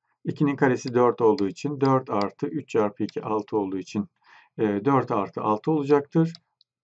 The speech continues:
Dolayısıyla on sonucunu elde edeceğiz. Dolayısıyla bize sorulan limit sorusunun, e, doğru cevabı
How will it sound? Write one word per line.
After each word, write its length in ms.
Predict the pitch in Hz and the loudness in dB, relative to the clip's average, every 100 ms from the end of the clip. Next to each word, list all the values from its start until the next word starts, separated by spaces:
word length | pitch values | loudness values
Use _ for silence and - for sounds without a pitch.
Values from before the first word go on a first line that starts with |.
| - | 0
Dolayısıyla 580 | 127 98 - 127 170 - - | 2 2 0 0 0 -4 0
on 340 | 147 143 127 - | 2 2 -4 -16
sonucunu 580 | - 117 101 101 110 113 - | -8 -4 -2 -2 -4 -4 -8
elde 220 | 98 98 | -6 -4
edeceğiz. 500 | 90 - 156 180 - _ - - - _ _ _ - | -6 -4 -4 -4 -10 _ -20 -20 -20 _ _ _ 4
Dolayısıyla 580 | 160 117 - 123 165 147 | 4 4 2 2 4 2
bize 160 | 139 | -2
sorulan 480 | 135 123 107 107 104 | -2 0 0 0 0
limit 240 | 143 135 | -2 -4
sorusunun, 520 | - 107 92 101 95 92 | -2 -4 -4 -8 -8 -10
e, 600 | - 143 101 98 98 120 | -12 -8 -6 -6 -4 0
doğru 220 | 143 107 | 0 2
cevabı 520 | 110 98 98 143 170 | 0 0 0 0 -2